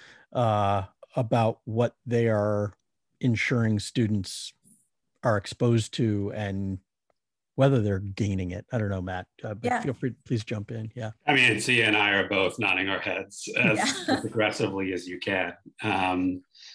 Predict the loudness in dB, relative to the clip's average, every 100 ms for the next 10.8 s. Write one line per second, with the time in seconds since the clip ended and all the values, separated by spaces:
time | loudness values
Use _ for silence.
0 | -14 -14 -10 -10 -8 -4 -2 -2 0 0
1 | 2 2 0 0 -4 -6 -4 -4 -6 -4
2 | -4 -4 -6 -10 -10 -8 -8 -4 -4 -4
3 | -6 -8 -8 -6 -2 0 2 2 0 -2
4 | -6 -4 -6 -4 -6 -6 -6 -10 -10 -10
5 | -12 -14 -14 -14 -16 -4 2 4 6 4
6 | 2 -4 -12 -2 2 4 4 4 4 4
7 | 4 2 0 2 2 0 0 -2 -6 -8
8 | -8 -8 -6 -4 -6 -6 -6 -6 -4 -4
9 | -4 -2 0 2 2 0 0 0 0 0
10 | 2 4 2 2 0 0 -2 -4